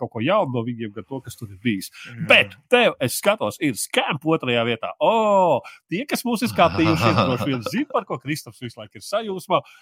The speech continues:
Speaker 1: Man atgādināt, kas ir Scamp vokāliste? Mm. <laughs> Kā
Speaker 2: Jā,
Speaker 1: Erika
Speaker 2: skaistā Erika
Speaker 1: Jennings.
Speaker 2: Jennings.
Speaker 1: Jā.
Speaker 2: Jā,
Speaker 1: Nu,
Speaker 2: var
Speaker 1: tā.
Speaker 2: sakot, ā, šeit varbūt ir īstenībā, es nezinu, kāpēc viņi sauc to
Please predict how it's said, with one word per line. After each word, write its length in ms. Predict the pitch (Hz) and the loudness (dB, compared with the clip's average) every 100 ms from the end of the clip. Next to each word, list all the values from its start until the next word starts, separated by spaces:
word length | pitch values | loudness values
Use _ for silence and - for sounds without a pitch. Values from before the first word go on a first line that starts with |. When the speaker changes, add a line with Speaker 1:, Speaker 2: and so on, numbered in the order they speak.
| _ 139 | _ 0
Speaker 1:
Man 160 | 120 117 | 2 2
atgādināt, 500 | 127 277 339 294 - | 0 -2 -2 -2 -2
kas 160 | 147 | -4
ir 80 | 135 | -8
Scamp 240 | - 139 101 | -4 -4 -2
vokāliste? 560 | 135 - 330 190 131 _ | -8 -4 -2 -2 -4 _
Mm. 640 | 165 320 320 247 175 147 | -12 -8 -6 -6 -6 -2
<laughs> 1800 | 139 - 160 196 - 233 _ - - _ - - - - - - - - - | -2 0 -2 -2 -4 -8 _ -20 -20 _ -8 -6 -10 -10 -14 -14 -16 -10 0
Kā 100 | 156 | 2
Speaker 2:
Jā, 160 | 120 110 107 | 4 4 6
Speaker 1:
Erika 160 | 110 156 | 4 4
Speaker 2:
skaistā 400 | 143 143 - 123 123 | 6 6 6 6 8
Erika 260 | 135 123 | 6 2
Speaker 1:
Jennings. 600 | 131 123 117 107 101 - - | -2 0 0 0 -6 -12 -14
Speaker 2:
Jennings. 0 | - _ - 120 123 | -20 _ -18 -14 -10
Speaker 1:
Jā. 220 | 120 110 - - - - | -8 -10 -10 -18 -10 2
Speaker 2:
Jā, 140 | 160 160 | 6 8
Speaker 1:
Nu, 80 | 135 | 6
Speaker 2:
var 100 | 139 | 4
Speaker 1:
tā. 140 | 190 | 2
Speaker 2:
sakot, 260 | 247 165 - | 2 0 -2
ā, 1300 | 147 135 135 135 131 131 123 123 123 120 104 117 120 127 | 0 2 2 2 2 2 0 -4 -8 -14 -20 -20 -14 -8
šeit 240 | 208 233 | -8 -6
varbūt 320 | 170 135 123 | -8 -10 -14
ir 140 | 135 156 | -12 -12
īstenībā, 420 | - 139 123 120 | -12 -10 -4 -4
es 80 | 147 | -6
nezinu, 240 | 165 113 | -12 -12
kāpēc 320 | 156 - 120 113 | -12 -12 -12 -12
viņi 120 | 104 | -10
sauc 240 | 151 147 | -6 -6
to 160 | - | -6